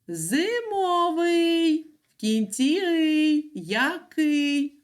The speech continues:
Прикметник. Ми його потім випишемо. Далі. Прозорий.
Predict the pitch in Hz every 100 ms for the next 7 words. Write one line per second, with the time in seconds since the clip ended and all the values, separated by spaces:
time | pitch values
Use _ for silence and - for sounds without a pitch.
0 | _ 160 180 254 440 381 359 339 339 339
1 | 339 _ _ _ 185 165 160 175 247 269
2 | 247 285 294 240 - 214 208 208 202 208
3 | _ _ _ 196 196 254 233 190 180 170
4 | - 156 165 196 294 294 311 339 330 311
5 | 311 302 302 302 302